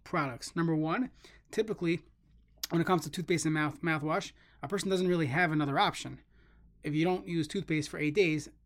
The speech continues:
you're going to have problems. Versus a flavored toothpick, you could find, go to the store and find an unflavored toothpick. I know Walmart sells them online. There are other, there are companies that specifically make non-flavored. So you do have options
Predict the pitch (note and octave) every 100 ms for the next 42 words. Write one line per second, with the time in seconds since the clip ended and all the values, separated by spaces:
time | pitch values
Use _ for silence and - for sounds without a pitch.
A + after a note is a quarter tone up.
0 | _ D#3 D3+ D3+ D3 C#3 B2+ G3+ E3+ A#2+
1 | G#2+ - - - - - - E3 D3+ -
2 | D#3 D3+ C#3+ - C#3+ F3 F#3+ G3 D#4+ D4+
3 | G#3 - F3 D#3 - D#3 D#3 D#3 D#3+ E3
4 | E3+ - C#3 D3+ C#3+ C3+ D3+ - - G3+
5 | C#4 B3+ - E3+ D3 B2+ - D3+ C3+ -
6 | C3+ C3+ E3 G3 F#3+ F#3+ - F3+ E3 E3+
7 | E3+ D3+ F3 F3 E3 - - - - D3+
8 | D3+ D#3 D#3 D3+ - - - - C#3+ C#3
9 | E3 E3 D3+ D3 - C#3+ E3+ D3 D#3+ D3+
10 | D#3+ D3+ - - D3+ C#3+ C#3 C#3 C3+ A#3
11 | - - - - - C#4 A#4+ - - -
12 | - - D3+ D#3+ E3+ G#3+ F3 F#3+ G#3+ -
13 | E3+ E3 D#3